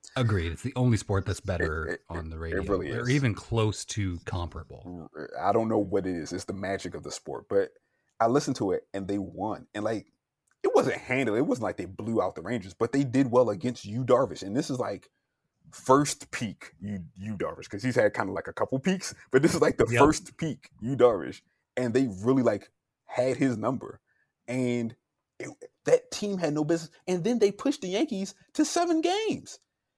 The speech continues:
Speaker 2: and almost walk off with the, uh, A L D S if it wasn't for Raul Ibanez. And I can't say the choice words that I wanna say about that, but, like, they
Speaker 1: <laughs>
Speaker 2: almost pulled that upset off and make it to the championship series.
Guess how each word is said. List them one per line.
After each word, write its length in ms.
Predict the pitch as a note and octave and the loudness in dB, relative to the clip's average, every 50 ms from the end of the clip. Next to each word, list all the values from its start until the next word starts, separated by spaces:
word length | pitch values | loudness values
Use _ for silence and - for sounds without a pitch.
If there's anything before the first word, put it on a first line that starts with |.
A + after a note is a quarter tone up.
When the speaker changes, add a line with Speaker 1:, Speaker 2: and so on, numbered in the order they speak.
| _ _ _ _ | _ _ _ _
Speaker 2:
and 140 | F#3 G3 F#3+ | 0 0 2
almost 580 | - G#3+ C4+ F4 F4+ C4+ A#3+ E4+ - - - | 2 4 4 4 4 4 4 4 2 0 -8
walk 460 | - D3+ D#3 D#3 E3+ G3+ C#4 D#4+ - D#4+ | -10 -6 -2 2 6 6 6 6 4 4
off 240 | D#4+ F4 E4 - - _ - | 4 4 4 4 -2 _ 0
with 200 | F3+ D#4 D4+ - | 2 2 2 6
the, 260 | A3 G#3+ G#3 - - - _ _ _ _ _ _ _ _ _ _ | 4 4 4 4 0 -8 _ _ _ _ _ _ _ _ _ _
uh, 240 | F3+ F3+ F#3 F#3+ F3+ - - - | 4 4 4 4 4 0 -2 4
A 140 | G3+ G#3 G#3 | 4 6 6
L 140 | G3+ G#3 G#3 | 6 4 2
D 180 | F#3+ G#3 G#3 | 2 2 2
S 320 | A3 A#3+ C#4 D#4 - - - _ _ _ _ | 4 4 2 0 -4 -10 -16 _ _ _ _
if 100 | E3+ F3+ | 0 2
it 40 | G3 | 4
wasn't 240 | F#3 F#3+ B3 - F#3 | 4 4 4 4 0
for 180 | - G3 F#3 F3+ F3 - _ _ C3+ | 0 2 2 0 0 -4 _ _ -8
Raul 540 | C#3 C#3 D#3 - - F#3+ G3 G3+ F#3+ E3 - _ | -4 4 6 6 6 8 6 4 2 -2 -6 _
Ibanez. 720 | D#3+ D3+ C#3+ C3 D#3 F3+ A#3+ E4 D#4 D#3 A#2 F2 E2 F2 G2 | -8 -8 2 2 4 4 4 4 4 2 2 2 0 -4 -6
And 140 | G#2 G#2 - | -8 -8 -4
I 100 | - G#2+ | -4 -4
can't 300 | - - D3 B2+ - - | -4 -2 -4 -6 -6 -8
say 280 | - - - D#3 D#3 D#3+ | -10 -2 2 2 2 2
the 100 | C#3+ B2 | 0 -2
choice 320 | - - - D#3 D3+ D3 | -4 2 2 2 2 4
words 180 | C#3+ C#3+ C#3+ C#3 | 4 2 4 4
that 60 | C3+ | 4
I 60 | B2 | 4
wanna 180 | B2+ C#3 C3+ C3+ | 4 4 2 2
say 140 | - D3+ D3 | 2 2 2
about 180 | C3+ C#3+ C#3+ | 2 0 2
that, 220 | D3 F#3 G#3+ F#3+ E3 | 2 2 0 2 2
but, 120 | D3+ D3 | 2 2
like, 280 | D#3 D#3 D#3 C#3+ - - _ _ _ E4 - - - A#4 - | 2 0 -4 -4 -8 -14 _ _ _ -8 -8 -6 -2 0 4
they 100 | - G4 | 4 4
Speaker 1:
<laughs> 100 | - - | 6 6
Speaker 2:
almost 380 | - - E5 B4 B4 F#4 - - | 6 6 6 6 6 4 4 2
pulled 240 | - - A3 G#3+ - | 2 2 2 4 4
that 180 | B3 C#4+ C5+ B4 F#4 | 4 4 6 4 2
upset 280 | D#4+ - - D#3+ D3 C#3+ | 2 2 2 2 4 4
off 160 | D#3 - G3 | 4 2 2
and 100 | F#3+ F#3 | 0 0
make 140 | G3 - D#4+ | 0 0 0
it 80 | B3+ | 0
to 100 | - B3 | 0 -4
the 60 | - | -6
championship 560 | C#4 - - G#4+ A#4+ A4+ F#4 A3 F#3 - C3 - | -2 -2 -2 -2 0 -2 -4 -4 -4 -4 -4 -2
series. 280 | - A2+ G2+ - - | -2 -2 -2 -2 -6